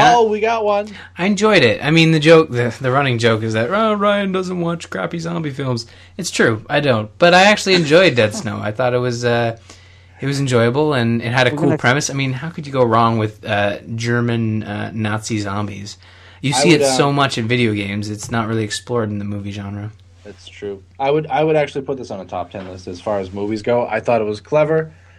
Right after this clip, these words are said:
Speaker 2: Uh, it, it made fun of itself just enough, but it was still an enjoyable watch.
Speaker 1: Uh-huh.
Speaker 2: And, uh, it's something I could probably watch again, you know, uh, once enough time passes.
Speaker 1: Is the sequel
Speaker 3: Uh,
Speaker 1: out?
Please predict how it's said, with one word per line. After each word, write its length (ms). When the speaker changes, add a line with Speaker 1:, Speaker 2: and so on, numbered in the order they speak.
Speaker 2:
Uh, 280
it, 260
it 100
made 200
fun 180
of 60
itself 380
just 240
enough, 300
but 80
it 40
was 140
still 260
an 60
enjoyable 580
watch. 460
Speaker 1:
Uh-huh. 260
Speaker 2:
And, 140
uh, 180
it's 200
something 240
I 100
could 140
probably 240
watch 240
again, 360
you 120
know, 240
uh, 160
once 300
enough 180
time 220
passes. 220
Speaker 1:
Is 40
the 80
sequel 460
Speaker 3:
Uh, 40
Speaker 1:
out? 320